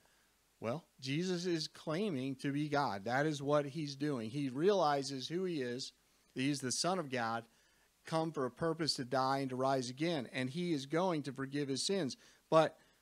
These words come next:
the Pharisees, they are looking at the Old Testament. There's verses back in Leviticus and Numbers. It says blasphemy, um, incurs death, like the, you know, the, uh, condemnation of death. If you're guilty for blasphemy,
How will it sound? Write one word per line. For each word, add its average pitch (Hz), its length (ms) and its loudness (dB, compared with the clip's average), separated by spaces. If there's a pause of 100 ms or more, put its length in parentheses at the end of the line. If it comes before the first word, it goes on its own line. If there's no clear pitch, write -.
(160)
the 147 420 2 (120)
Pharisees, 175 640 6
they 160 160 6
are 214 120 6
looking 160 340 4
at 143 80 4
the 151 100 4
Old 156 220 6
Testament. 165 440 2
There's 143 300 0 (540)
verses 156 420 4
back 143 240 4
in 139 80 0
Leviticus 139 540 0
and 120 80 0
Numbers. 143 420 2
It 120 80 -10
says 135 260 0
blasphemy, 156 920 0 (560)
um, 131 520 2 (300)
incurs 151 580 2
death, 123 360 2 (220)
like 135 260 2
the, 131 140 2 (640)
you 147 100 0
know, 131 160 4
the, 131 240 0
uh, 123 160 0 (180)
condemnation 165 760 4
of 123 180 -2
death. 131 340 0
If 127 100 -10
you're 175 180 2
guilty 190 460 2
for 160 140 -2
blasphemy, 147 760 0